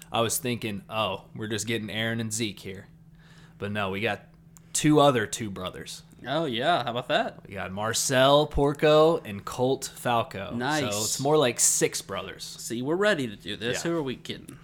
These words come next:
Speaker 1: All right, so we start off with, uh, Monkey Man Zeke.
Speaker 2: Nope. We knew we were in trouble right at the get-go because we started off with the O P.
Speaker 1: Oh, <laughs> you're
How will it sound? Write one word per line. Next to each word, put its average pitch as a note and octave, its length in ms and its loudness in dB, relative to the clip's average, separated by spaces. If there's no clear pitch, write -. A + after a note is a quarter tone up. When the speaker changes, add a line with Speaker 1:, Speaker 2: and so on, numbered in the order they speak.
Speaker 1:
All A#2 160 -2
right, E3 240 2
so A#2 140 -4
we A#2+ 80 0
start D#3+ 340 6
off D#3+ 320 6
with, B2 240 2
uh, A#2 240 4
Monkey F3 380 2
Man E3+ 280 2
Zeke. C3 440 0
Speaker 2:
Nope. C#3 400 0
We D3 160 6
knew G3 160 8
we F3 160 12
were E3 100 8
in D#3 120 6
trouble D3+ 580 2
right C#3 320 0
at D3+ 160 -6
the C#3 60 -4
get-go B2 580 -6
because B2+ 200 -6
we B2+ 80 -4
started G#3 380 4
off F3+ 420 6
with C3 160 -4
the B2+ 180 -4
O A#2+ 80 -2
P. - 440 -6
Speaker 1:
Oh, A2 140 -4
<laughs> - 120 -20
you're F3+ 320 6